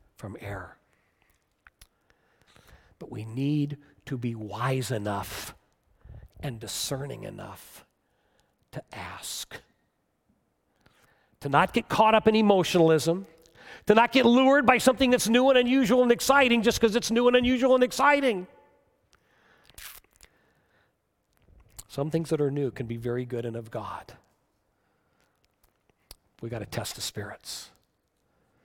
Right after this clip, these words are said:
"Lord, is this from you, or is it from the enemy of my soul?" Now, there's another part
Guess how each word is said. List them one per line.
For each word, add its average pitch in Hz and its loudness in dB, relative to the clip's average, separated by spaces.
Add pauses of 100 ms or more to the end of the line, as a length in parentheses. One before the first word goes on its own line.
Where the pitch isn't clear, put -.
(1000)
"Lord, 117 -6
is 90 -14
this 131 -4
from 101 -14
you, 104 -6 (1500)
or 117 -14
is 98 -14
it - -18
from 117 -12
the - -12
enemy 110 -8
of 95 -16
my 107 -16
soul?" - -14 (3750)
Now, 143 -6
there's 127 -8
another 180 0
part - -4